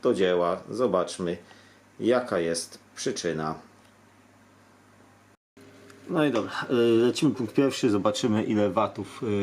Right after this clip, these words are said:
e, pobiera ta lampa. Ja tu po-, podłączyłem ten taki watomierz. E, lampa to jest najprawdopodobniej to.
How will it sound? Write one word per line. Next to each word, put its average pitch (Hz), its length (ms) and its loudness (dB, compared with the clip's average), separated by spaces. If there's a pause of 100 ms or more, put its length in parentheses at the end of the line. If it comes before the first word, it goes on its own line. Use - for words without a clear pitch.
(140)
e, 95 40 -4
pobiera 101 500 0
ta 95 280 -2
lampa. 117 340 2
Ja 101 100 0
tu - 120 -8
po-, 104 180 -2 (160)
podłączyłem 101 640 0
ten 95 200 -2
taki 95 280 -4
watomierz. 117 540 0 (920)
E, - 20 -4 (540)
lampa 180 640 2
to 147 220 0
jest 131 200 2
najprawdopodobniej 113 1000 -2
to. 120 260 0